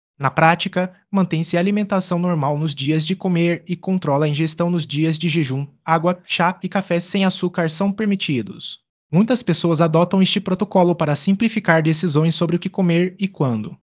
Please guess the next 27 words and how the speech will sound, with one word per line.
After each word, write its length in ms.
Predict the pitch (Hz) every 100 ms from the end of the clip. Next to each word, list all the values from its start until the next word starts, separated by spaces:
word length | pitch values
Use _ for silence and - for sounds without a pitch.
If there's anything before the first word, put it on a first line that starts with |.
| _ _
Resultados 480 | 147 180 202 196 196
variam. 460 | 208 156 120 104 -
Alguns 300 | 165 151 180
se 120 | 185
adaptam 360 | 185 160 175 196
rápido 340 | 160 165 170
e 60 | 143
perdem 400 | - 156 165 190
peso, 460 | 180 170 139 175 - -
outros 320 | 190 185 180
sentem 320 | 214 214 214
fome 260 | 190 170 175
intensa, 540 | 170 151 151 156 151 -
queda 200 | 180 165
de 100 | 131
energia 460 | 135 160 147 156 165
ou 100 | 170
dificuldade 640 | 165 180 196 175 165 180
social. 640 | 180 180 - 151 104 - _ _ _
Se 100 | -
toma 220 | 185 185 196
medicação, 760 | 208 196 196 190 - 165 170 _ _
tem 120 | 160
diabetes 640 | 156 170 160 180 196 185 -
ou 80 | 160
está 220 | 156 180
grávida, 560 | 143 143 147 165 190